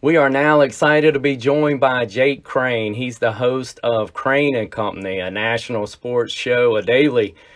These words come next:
national sports show, Monday through Friday. And so Jake is at, uh, Juice and Energy, a little bit different this week as we, uh, truly get college football underway.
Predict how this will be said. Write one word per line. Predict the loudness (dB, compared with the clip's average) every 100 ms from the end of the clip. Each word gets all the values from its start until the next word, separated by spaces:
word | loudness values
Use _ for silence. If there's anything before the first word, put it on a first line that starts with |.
| _
national | -6 -4 -4 -4 -6 -6
sports | -8 -6 -4 -4 0
show, | 2 2
Monday | 0 -2 0 0
through | 0 -4 -4
Friday. | -2 -2 0 0 2 4 2 0 -14 -20 -8
And | -4
so | 2 2 2
Jake | 2 4 4 2
is | 2
at, | 4 6 4 2
uh, | 2 2
Juice | 0 2 2 2 0
and | 0 2
Energy, | 2 2 2 2
a | 4
little | 4 2
bit | 6 4 4
different | 2 2 0 2
this | 0 2
week | 0 0 -2
as | -4 -2
we, | -4 -4 -8 _ -20 -4
uh, | 0
truly | 0 4 4 4 4
get | 2 0
college | 2 2 4 2
football | 0 2 4 4 4
underway. | 2 0 0 0 0 -4